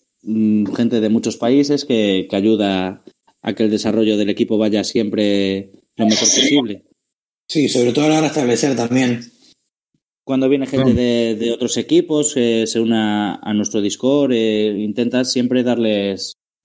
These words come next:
Speaker 1: una respuesta lo más rápido posible para que vean que,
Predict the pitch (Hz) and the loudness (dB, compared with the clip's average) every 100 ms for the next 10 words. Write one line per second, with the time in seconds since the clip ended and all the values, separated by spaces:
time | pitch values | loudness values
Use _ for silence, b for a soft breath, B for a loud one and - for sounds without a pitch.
0 | - 131 123 117 - 139 143 143 123 113 | 0 2 2 0 0 -2 0 -2 0 -2
1 | 117 117 117 123 - 143 143 147 135 104 | -2 0 0 -2 0 0 2 0 -2 -4
2 | 104 101 98 101 107 101 101 98 95 92 | -2 -2 0 0 -2 -2 -2 -2 -2 -4
3 | - | -8